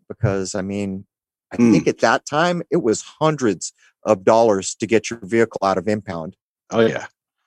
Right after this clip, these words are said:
Speaker 2: Oh, that's beautiful. That's a great nugget. I, I didn't realize that there's a special phrase for that. Great.
Speaker 1: I, I said it so people can at least go make themselves familiar with, with your area. I mean, it's like a,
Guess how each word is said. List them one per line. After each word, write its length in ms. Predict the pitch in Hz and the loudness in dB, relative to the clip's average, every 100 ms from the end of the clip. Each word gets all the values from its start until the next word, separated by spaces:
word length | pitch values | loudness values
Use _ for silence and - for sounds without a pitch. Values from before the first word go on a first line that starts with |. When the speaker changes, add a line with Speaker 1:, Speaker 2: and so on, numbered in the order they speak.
| _ _ - | _ _ 2
Speaker 2:
Oh, 60 | |
that's 180 | 120 160 | 2 2
beautiful. 420 | - 113 120 - 95 | -2 -4 -4 -6 -6
That's 160 | - | -6
a 40 | 92 | -2
great 220 | 98 92 | -2 0
nugget. 320 | 90 107 80 | 0 0 -2
I, 120 | 95 | -4
I 160 | 90 98 | -6 -8
didn't 180 | 98 92 | -6 -2
realize 320 | 101 87 80 | 0 0 -2
that 120 | 85 | -8
there's 180 | 82 78 | -10 -12
a 100 | 78 - | -14 -16
special 400 | - - 104 107 | -14 -4 -4 -2
phrase 280 | - 95 90 | -2 -2 -2
for 140 | - 82 | -4 -6
that. 200 | 80 - _ | -6 -8 _
Great. 220 | 104 117 - - | -6 -6 -6 -6
Speaker 1:
I, 120 | 113 - | -2 -2
I 100 | 120 | -2
said 280 | 117 135 147 | 0 2 4
it 140 | 123 - | 2 2
so 140 | 117 | -2
people 360 | - 127 - 120 | 0 -2 0 -2
can 220 | - 113 | -2 -4
at 120 | 76 | -2
least 340 | 113 127 - | -2 -2 0
go 120 | - 117 | 0 2
make 220 | 123 - | 0 -2
themselves 460 | 110 - 120 113 | -4 2 2 2
familiar 500 | - 117 113 139 113 | -4 -2 2 2 2
with, 280 | 104 104 - _ - | 2 0 -2 _ -4
with 220 | 107 - | -4 0
your 220 | 117 107 | 0 0
area. 420 | 117 123 107 95 | 2 2 2 0
I 20 | |
mean, 180 | 95 107 | -2 -4
it's 140 | 104 - | -2 0
like 160 | 131 120 | 2 2
a, 120 | 98 | -2